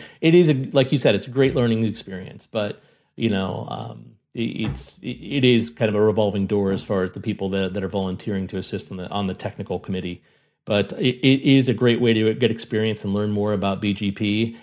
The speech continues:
And you know what? The other thing is there's a lot of good mentors on these teams too. There's, so, you know, in addition t-, to myself, there's a bunch of people that work for service providers, uh, municipal service providers, internet service providers, like a, your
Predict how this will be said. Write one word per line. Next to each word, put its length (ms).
And 300
you 100
know 100
what? 220
The 80
other 140
thing 220
is 180
there's 180
a 60
lot 320
of 100
good 220
mentors 480
on 380
these 200
teams 420
too. 380
There's, 400
so, 500
you 120
know, 240
in 140
addition 500
t-, 100
to 60
myself, 420
there's 160
a 40
bunch 300
of 80
people 500
that 380
work 280
for 480
service 320
providers, 680
uh, 220
municipal 520
service 380
providers, 520
internet 360
service 260
providers, 420
like 160
a, 160
your 220